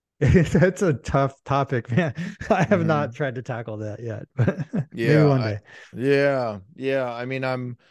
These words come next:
Speaker 2: I'm happy to kind of put it out there and that I am, you know, I'm thinking about it. I'm kind of afraid of it. I'm not, I don't feel I'm quite ready, but I, I am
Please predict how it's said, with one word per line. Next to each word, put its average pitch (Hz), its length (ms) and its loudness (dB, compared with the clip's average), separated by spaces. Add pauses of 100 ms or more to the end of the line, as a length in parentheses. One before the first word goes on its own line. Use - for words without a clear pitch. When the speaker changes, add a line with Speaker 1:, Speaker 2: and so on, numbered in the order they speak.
(640)
Speaker 2:
I'm 120 120 -6
happy 139 260 0
to 113 80 -6
kind 127 220 -4
of 104 100 -8
put 160 180 2
it 135 120 4
out 170 260 4
there 120 280 2
and 117 120 -4
that 113 100 -2
I 113 120 -2
am, 123 520 -4 (140)
you 120 140 -8
know, 117 160 -4
I'm 110 100 -6
thinking 143 300 -6
about 117 400 -2
it. 110 200 -4
I'm 98 180 -6
kind 127 200 -4
of 120 80 -6
afraid 117 420 -4
of 110 120 -4
it. 110 300 -2
I'm 95 200 -8
not, 113 300 -6
I 104 80 -10
don't 110 220 -8
feel 117 200 -6
I'm 107 120 -8
quite 107 260 -8
ready, 104 320 -2
but 95 260 -6
I, 92 380 -6 (120)
I 95 180 -10
am 95 580 -10